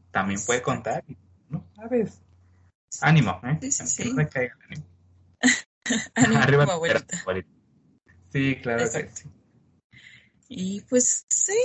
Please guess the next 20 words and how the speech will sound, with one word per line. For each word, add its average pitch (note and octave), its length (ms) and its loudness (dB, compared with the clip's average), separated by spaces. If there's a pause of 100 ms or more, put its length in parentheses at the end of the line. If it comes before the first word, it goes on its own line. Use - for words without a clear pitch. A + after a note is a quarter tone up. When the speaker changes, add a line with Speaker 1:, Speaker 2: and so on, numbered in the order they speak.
(140)
Speaker 2:
básicamente D#4+ 580 4
esa D#4+ 160 -2
fue B3 180 -2
mi A#3 140 0
semana. E3 580 -2 (680)
No A3+ 140 4
ha A#3 40 8
habido A#3 260 4
mucho, F3+ 400 -4 (160)
lo F#3+ 140 -2
siento. F3+ 400 -2 (140)
<laughs> - 1600 -2
Speaker 1:
Te C#3 120 6
pasó D3 360 6
como F#3 220 6
a E3+ 60 8
mi C#3 120 6
semana C3+ 340 2
anterior, C#3 400 4
¿verdad? B2 360 4